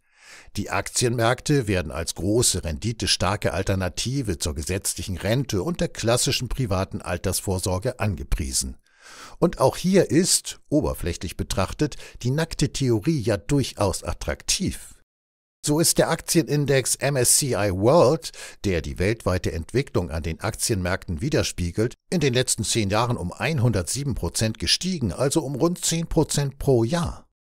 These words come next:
Selbst mit den satten Gebühren des Finanzsektors ist dies ein Ergebnis, das keine gesetzliche Rente erzielen kann.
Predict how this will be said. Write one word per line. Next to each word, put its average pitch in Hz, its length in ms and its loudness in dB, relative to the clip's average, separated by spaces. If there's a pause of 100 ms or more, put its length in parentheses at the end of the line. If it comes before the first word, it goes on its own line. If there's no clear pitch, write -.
(320)
Selbst - 420 2
mit 123 120 2
den 87 160 0
satten 117 440 0
Gebühren 110 520 2
des 82 180 -2
Finanzsektors 107 1040 2
ist - 340 -4
dies 117 240 -4
ein 80 160 -6
Ergebnis, 85 640 -2
das - 280 -2
keine 104 320 2
gesetzliche 90 640 -4
Rente 101 260 -2
erzielen 69 520 -4
kann. 71 260 -6